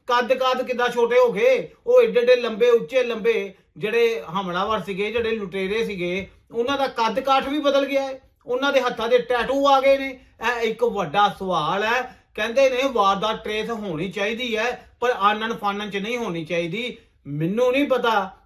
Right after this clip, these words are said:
ਕਿ ਇਹ ਬੰਦੇ ਸਹੀ ਫੜੇ ਗਏ ਨੇ ਜਾਂ ਬੰਦੇ ਗਲਤ ਫੜੇ ਗਏ ਨੇ, ਪਰ ਇਹ ਵੀਡੀਓ ਤੋਂ,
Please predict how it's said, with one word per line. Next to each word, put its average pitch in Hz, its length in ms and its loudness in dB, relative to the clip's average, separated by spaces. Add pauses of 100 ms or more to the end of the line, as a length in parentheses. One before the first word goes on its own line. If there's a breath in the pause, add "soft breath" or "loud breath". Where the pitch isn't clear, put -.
ਕਿ 226 80 -6
ਇਹ 233 140 6
ਬੰਦੇ 190 460 0
ਸਹੀ 226 380 -2
ਫੜੇ 226 280 2
ਗਏ 220 160 2
ਨੇ 233 200 0
ਜਾਂ 226 140 0
ਬੰਦੇ 180 420 -2
ਗਲਤ 190 420 0
ਫੜੇ 196 300 0
ਗਏ 143 160 -6
ਨੇ, 123 200 -14 (220 soft breath)
ਪਰ 214 100 -4
ਇਹ 226 140 2
ਵੀਡੀਓ 254 480 4
ਤੋਂ, - 300 -2